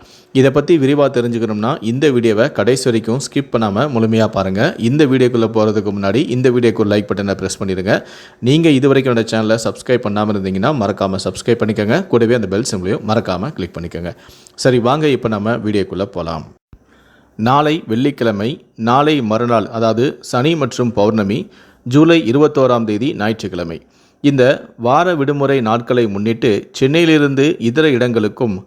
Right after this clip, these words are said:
மற்றும் பிற இடங்களிலிருந்தும் கூடுதலான பயணிகள் தமிழகம் முழுவதும் பயணம் மேற்கொள்வார்கள் என எதிர்பார்க்கப்படுவதால் கூடுதலான சிறப்பு பேருந்துகளை இயக்க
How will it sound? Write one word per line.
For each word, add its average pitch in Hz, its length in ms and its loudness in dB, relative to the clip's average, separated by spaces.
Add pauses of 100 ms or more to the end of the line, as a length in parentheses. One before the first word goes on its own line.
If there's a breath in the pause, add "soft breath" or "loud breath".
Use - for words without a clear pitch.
(320 soft breath)
மற்றும் 151 420 -2 (180)
பிற 151 400 4
இடங்களிலிருந்தும் 131 920 0 (160)
கூடுதலான 156 640 4
பயணிகள் 120 540 0
தமிழகம் 156 500 0
முழுவதும் 135 420 2
பயணம் 135 400 2
மேற்கொள்வார்கள் 117 800 2
என 117 280 -2 (160)
எதிர்பார்க்கப்படுவதால் 113 1080 -2 (480 soft breath)
கூடுதலான 160 760 2
சிறப்பு 160 480 -2
பேருந்துகளை 131 360 0
இயக்க 113 420 2